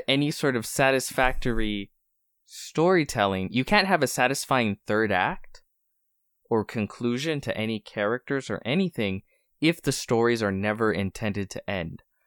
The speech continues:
If everything is meant to be open-ended. If everything is meant to be reversed. If everything is meant to be this or this or that.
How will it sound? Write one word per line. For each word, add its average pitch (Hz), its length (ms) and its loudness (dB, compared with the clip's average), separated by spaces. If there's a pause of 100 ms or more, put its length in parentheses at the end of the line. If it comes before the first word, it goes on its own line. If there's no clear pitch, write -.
(120)
If - 240 -4
everything 135 520 2
is 101 160 -2
meant 110 380 0
to 110 100 -6
be 104 320 0
open-ended. 98 760 -2 (260)
If 113 120 -6
everything 135 500 4
is 110 140 2
meant 107 300 0
to 107 140 -4
be 98 220 -2
reversed. 90 840 -6 (240)
If 107 160 -2
everything 120 440 4
is 107 140 0
meant 104 220 0
to 92 100 2
be 98 140 2
this 101 280 4
or 90 100 0
this 87 260 0
or 87 100 -6
that. 123 320 0